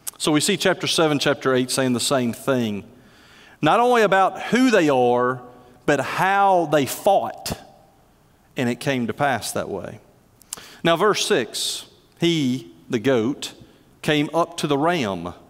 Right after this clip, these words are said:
So now we've got the goat, the Greeks, and the ram, the Medes and Persians, that had two horns. And it says, "Which I had been standing in front of the canal and rushed at him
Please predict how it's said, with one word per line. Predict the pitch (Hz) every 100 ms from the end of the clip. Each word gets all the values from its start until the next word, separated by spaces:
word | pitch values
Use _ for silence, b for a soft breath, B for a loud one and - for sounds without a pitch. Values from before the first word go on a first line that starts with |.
| -
So | -
now | 117 156
we've | 170 139
got | 143 139 -
the |
goat, | 107 127 139 165
the | -
Greeks, | 117 123 135 160 -
and | 139 117
the |
ram, | 113 117 139 147 139
the | 123
Medes | 139 135
and | 123 107
Persians, | 117 110 110 160 - - b b b b b b b b b -
that | 143
had | 143 139
two | - 160
horns. | 127 185 185 127 117
And | 143
it | 139
says, | 165 151 - B B
"Which | 165 160
I | 175
had | 175 170
been | 156 143
standing | - 180 196 190
in | 160 147
front | - 185 170
of | 143
the | 139
canal | - 151 147 156 143
and | 147 131 123
rushed | 147 190 - - 160
at | 143
him | 117 135 139 151